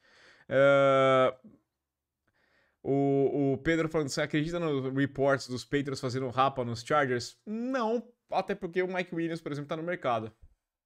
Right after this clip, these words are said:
Né? É, a, é, esse reports era mais antes do, de ter que resolver, de, de, de ter que ab-, abrir mão de um Mike Williams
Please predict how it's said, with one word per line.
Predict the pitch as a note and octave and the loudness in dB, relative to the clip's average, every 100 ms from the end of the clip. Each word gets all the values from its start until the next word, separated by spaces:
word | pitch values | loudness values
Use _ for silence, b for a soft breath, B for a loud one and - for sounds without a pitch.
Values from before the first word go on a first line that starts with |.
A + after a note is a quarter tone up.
| _ _ _ _ _ _ _ _ _ | _ _ _ _ _ _ _ _ _
Né? | B2 C3+ C#3+ B B - | -12 -10 -12 B B -6
É, | B2+ F#2 | -2 -2
a, | - C3 - | -2 -6 -6
é, | C#3+ C3+ | -8 -4
esse | D3+ F3 | -4 -2
reports | F3 E3+ C#3 D#3 E3 - | 0 0 0 0 0 -2
era | E3+ D#3 | 0 0
mais | C#3 D3+ D#3+ D#3 - | -2 -4 -4 -6 -4
antes | E3 F#3 F3 - A2+ - - b b b b | 0 0 -2 -4 -8 -8 -12 b b b b
do, | A2 C3+ C3+ C3 B2+ B2+ B2 | -4 0 2 2 2 2 0
de | A2+ A2+ | -2 -6
ter | C3+ | -4
que | - C3 | -6 -6
resolver, | D#3 C#3 D#3 B2+ A#2 C3 - - - | -4 -2 -2 -2 -2 -2 -2 -12 -16
de, | G2 A2+ | -10 -8
de, | G#2+ A2 A2 | -8 -8 -10
de | G2+ A#2+ G#2+ G#2 _ _ - | -10 -8 -8 -12 _ _ -8
ter | D#3+ | -6
que | D#3+ C#3+ | -2 0
ab-, | A#2+ G#2+ A2+ A2+ | 0 -4 -12 -8
abrir | C3+ B2 D#3+ | -4 -2 -2
mão | D#3+ D#3 D3+ A#2+ | 0 0 0 -4
de | G#2+ C3+ | -6 -6
um | B2+ | -4
Mike | B2+ A#2+ A#2+ | -6 -6 -2
Williams | C3 C3 C3+ - | -2 0 -4 -8